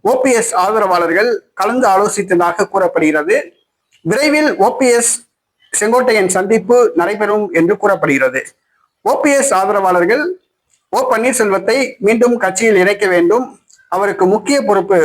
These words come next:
வழங்கப்பட வேண்டும், முதலமைச்சர் வேட்பாளராக ஓ பி எஸ் அறிவிக்க வேண்டும் என்று அவர்கள் கேட்டுக்கொண்டதாக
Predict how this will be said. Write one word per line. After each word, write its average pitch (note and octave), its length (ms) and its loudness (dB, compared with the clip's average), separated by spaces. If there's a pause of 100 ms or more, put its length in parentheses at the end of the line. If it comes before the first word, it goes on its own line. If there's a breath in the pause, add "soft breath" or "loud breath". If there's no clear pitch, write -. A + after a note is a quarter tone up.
வழங்கப்பட F#3+ 480 0
வேண்டும், F3+ 320 2 (640)
முதலமைச்சர் C4+ 560 0
வேட்பாளராக G#3 640 0 (160)
ஓ - 20 4 (120)
பி A#3+ 160 2
எஸ் A3 120 0 (100)
அறிவிக்க G#3+ 400 -2
வேண்டும் F3+ 340 2 (140)
என்று E3+ 220 0 (760)
அவர்கள் F#3+ 360 0
கேட்டுக்கொண்டதாக G3 760 0